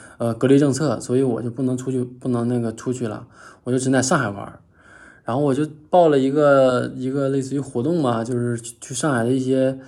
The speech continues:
呃，有文化那种感觉的一些建筑啊，一些这个事迹之类的地方去逛一逛，学一些，学习一些这个城市的一些历史。今天我们去到一个地方是上海的虹口啊，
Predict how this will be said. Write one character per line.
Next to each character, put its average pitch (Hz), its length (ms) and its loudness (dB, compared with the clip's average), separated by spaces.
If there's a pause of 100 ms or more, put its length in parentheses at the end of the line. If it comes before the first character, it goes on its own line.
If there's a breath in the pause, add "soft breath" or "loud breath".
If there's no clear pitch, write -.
(360 loud breath)
呃， 117 320 -2
有 117 160 -2
文 120 460 -4
化 143 480 0
那 120 180 0
种 113 420 -4
感 110 240 -4
觉 110 140 -2
的 131 80 2
一 - 20 0
些 135 120 2
建 147 280 2
筑 156 200 0
啊， 131 320 2
一 131 80 -4
些 131 200 -2
这 127 200 -4
个 113 320 -2
事 151 240 -4
迹 170 200 0
之 123 120 -2
类 131 100 2
的 123 60 4
地 127 100 -2
方 123 140 -2
去 123 100 -10
逛 208 260 0
一 120 60 -4
逛， 117 240 -12 (420 loud breath)
学 147 240 2
一 139 40 0
些， 135 340 2
学 139 260 0
习 139 240 -2
一 139 40 -4
些 143 120 0
这 139 160 0
个 117 320 2
城 120 240 -4
市 139 60 -4
的 143 80 -2
一 135 40 0
些 143 100 0
历 196 160 4
史。 - 240 -6 (960 loud breath)
今 196 160 2
天 208 100 8
我 156 60 8
们 120 120 4
去 117 140 -2
到 175 140 8
一 160 60 6
个 151 100 4
地 175 120 0
方 147 220 2
是 143 160 -6
上 180 180 0
海 135 160 2
的 117 80 2
虹 143 220 -2
口 - 300 -6 (160)
啊， 120 100 -18